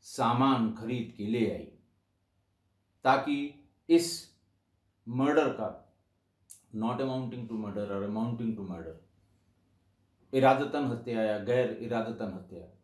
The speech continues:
जो भी थी, उनके साक्ष्यों को मिटाने या छिपाने का काम किया और उसे तीन साल की सजा हुई। ट्रायल के समय चूंकि वो तीन साल की सजा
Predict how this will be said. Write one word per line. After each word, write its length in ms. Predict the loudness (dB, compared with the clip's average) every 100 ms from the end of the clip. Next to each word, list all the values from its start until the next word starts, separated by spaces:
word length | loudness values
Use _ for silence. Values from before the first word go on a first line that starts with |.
| _ -4
जो 180 | 0
भी 180 | 0 0
थी, 280 | -6 -18 -20 _ _ _ _ _ _ _ _ _ _ _ _ _ -4
उनके 640 | -2 4 6 6 4 -8 _
साक्ष्यों 540 | -6 -2 -2 -2 -8 -6
को 140 | -6
मिटाने 540 | -6 -4 -2 0 -2
या 120 | -4 -10
छिपाने 460 | -8 -4 -4 -6
का 120 | -12
काम 300 | -8 -6 -6
किया 220 | -10 -16 -20 _ _ _ _ _ _ 6
और 520 | 6 6 2 -12 _ _ _ _
उसे 280 | -4 -2 -6 -6 -10 _
तीन 300 | -4 -2 0
साल 380 | -2 0 0 -2
की 360 | -8 -16 -18 -20 _
सजा 320 | -8 -6 -4 -6
हुई। 300 | -10 -18 -20 _ _ _ _ _ _ _ _ _
ट्रायल 320 | 8 8 8 2
के 60 |
समय 480 | -2 -2 -2 -4 -12 _ _
चूंकि 300 | -10 -8 -6
वो 140 | -4 -4
तीन 300 | -6 -8 -6
साल 280 | -6 -6
की 120 | -8 -10
सजा 320 | -8 -6